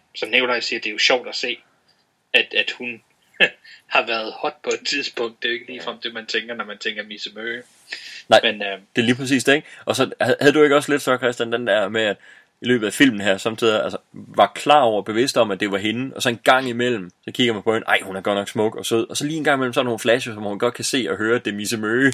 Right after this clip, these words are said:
Speaker 2: <laughs> og så ryger man så lidt ud af den. "Åh, oh, bedstemor, du skal ikke, <laughs> du, jeg skal ikke se lækre ungdomsbilleder af bedstemor," eller sådan noget. <laughs>
Speaker 1: Ja, det er jo, det er jo sjovt, fordi sådan har jeg det også med, med Gita Nørby, når man ser hende i Olsenbanden.
Speaker 2: Ja.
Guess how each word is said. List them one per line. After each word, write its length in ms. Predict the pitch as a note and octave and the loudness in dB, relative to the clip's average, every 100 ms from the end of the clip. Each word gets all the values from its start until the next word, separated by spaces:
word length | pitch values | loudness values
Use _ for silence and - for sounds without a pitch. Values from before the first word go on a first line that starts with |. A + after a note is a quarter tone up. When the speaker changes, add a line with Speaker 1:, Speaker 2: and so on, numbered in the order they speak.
| - | 0
Speaker 2:
<laughs> 140 | - | -6
og 60 | A2+ | -6
så 340 | - F#3 F3+ D3 | 0 2 2 4
ryger 180 | C#3 B2 | 4 6
man 120 | A#2 | 4
så 100 | C#3 | 2
lidt 140 | C3+ | 2
ud 100 | C3+ | 4
af 80 | A#2+ | 4
den. 80 | A#2 | 4
"Åh, 100 | E3+ | 2
oh, 80 | D3+ - | 2 2
bedstemor, 520 | - G#3 - C3 A2+ G#2 | 4 4 2 0 -2 -2
du 60 | B2+ | -8
skal 200 | - C#3+ | -6 -4
ikke, 180 | - - - | -6 -8 -4
<laughs> 140 | C4 - | -4 -4
du, 220 | - G#3 D#3+ - | -4 -4 0 2
jeg 80 | D3+ | 2
skal 100 | D#3 | 2
ikke 80 | |
se 80 | D#3+ - A#2+ | -2 -4 -4
lækre 260 | B2 - A#2 | -2 0 0
ungdomsbilleder 600 | A#2 C3 A2+ - A2+ A2+ | 0 -4 -6 -6 -4 -2
af 100 | G#2 | -2
bedstemor," 480 | A#2+ B2 A#2 G#2 G#2 | -4 -4 -6 -6 -6
eller 160 | C3 - | -6 -6
sådan 100 | B2 | -6
noget. 160 | A#2+ - - - - - | -8 -8 -8 -8 -8 -8
<laughs> 100 | B2+ A#2+ - - - - | -6 -8 -12 -14 -8 0
Speaker 1:
Ja, 40 | |
det 100 | C3+ | 2
er 40 | A#2+ | 2
jo, 80 | B2+ | -2
det 120 | B2+ | 0
er 60 | B2 | 0
jo 60 | |
sjovt, 220 | - C3 A#2+ | 4 2 0
fordi 140 | A2+ | -8
sådan 220 | - B2 | -8 -4
har 80 | B2 | 0
jeg 100 | A#2 | 0
det 80 | A#2 | -2
også 220 | A#2+ - | -4 -6
med, 420 | A#2+ A#2 A2+ G#2+ G2+ G2+ A2+ A2+ A#2 B2 _ _ _ _ | -6 -6 -6 -8 -10 -14 -16 -16 -18 -20 _ _ _ _
med 140 | A#2 A2+ | -6 -4
Gita 260 | B2+ B2 | -4 -4
Nørby, 520 | A#2 A#2+ C3+ B2+ B2 - | 2 2 2 -2 -6 -4
når 100 | A#2+ | -4
man 260 | A#2+ A2+ A2+ - | -4 -6 -10 -8
ser 240 | - C3+ | 2 4
hende 160 | A2+ A2+ | 4 -2
i 200 | G#2+ G#2+ C#3 | -12 -12 -8
Olsenbanden. 560 | D#3 - A2+ G2 G#2 _ _ _ | -8 -10 -8 -8 -10 _ _ _
Speaker 2:
Ja. 100 | A#2 | 6